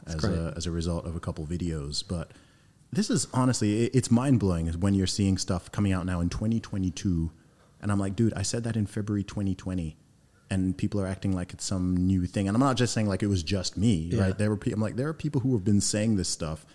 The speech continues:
Speaker 2: for si-, for over eighteen months."
Speaker 1: Yeah.
Speaker 2: And it's being ignored or even ridiculed, or it's not being taken seriously. And then two days later, they're coming out with, you know, "Scientific studies show that, uh, perhaps losing weight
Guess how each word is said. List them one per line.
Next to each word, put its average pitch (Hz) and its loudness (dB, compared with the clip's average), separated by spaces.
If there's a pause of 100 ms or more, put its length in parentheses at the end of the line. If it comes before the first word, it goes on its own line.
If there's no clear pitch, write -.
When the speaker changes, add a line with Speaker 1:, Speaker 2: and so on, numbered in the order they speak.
(320)
Speaker 2:
for 87 -4 (200)
si-, - -2
for - -4
over 127 6
eighteen 104 0
months." 85 -4
Speaker 1:
Yeah. 110 -4 (380)
Speaker 2:
And 92 -2
it's - -6
being 107 2 (140)
ignored 104 0
or 98 0
even 95 0
ridiculed, 92 2
or 78 -4
it's - -4
not 98 -2
being 92 0
taken 90 -2
seriously. 92 -2
And 95 0
then 95 2
two 104 2
days 92 2
later, 92 0
they're 82 -4
coming 92 -4
out 82 -6
with, 87 -8
you 82 -6
know, 76 -10 (380)
"Scientific 160 2
studies 127 -2
show 92 -4
that, 85 -6
uh, 80 -6
perhaps 95 -4
losing 98 2
weight 104 0